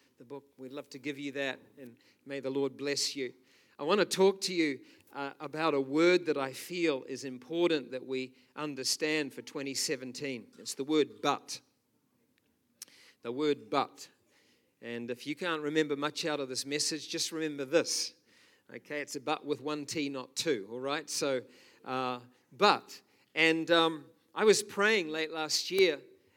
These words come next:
and I was praying about some personal situations and global situations,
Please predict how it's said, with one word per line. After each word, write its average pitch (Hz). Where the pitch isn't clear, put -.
and 151
I 156
was 160
praying 208
about 170
some 147
personal 185
situations 165
and 135
global 160
situations, 151